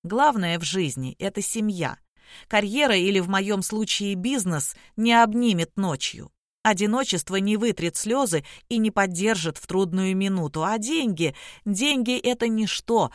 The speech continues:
по сравнению с пустотой в душе. Точнее, пожалуй, и не скажешь. Согласна? Да. Ульяна выдохнула это. Очень красиво сказано. До мурашек на коже и слёз в глазах.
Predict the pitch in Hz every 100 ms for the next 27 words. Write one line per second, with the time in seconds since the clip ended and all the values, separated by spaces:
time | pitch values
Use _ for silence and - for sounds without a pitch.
0 | - - 180 165 165 185 220 190 160 -
1 | 165 - 160 - 170 160 170 - 151 113
2 | - _ _ _ _ _ _ _ _ -
3 | 208 - 226 247 262 202 214 240 233 214
4 | 208 - - 147 131 135 - 175 185 254
5 | - 160 - _ _ _ _ _ _ _
6 | - 220 196 165 156 _ _ _ _ 214
7 | 202 196 185 185 220 190 - 190 180 175
8 | 160 160 - - - 247 240 240 220 214
9 | 214 196 180 - 196 165 160 147 147 -
10 | 185 226 220 214 226 233 220 214 - 214
11 | 185 185 175 - 185 185 180 180 196 175
12 | 147 143 -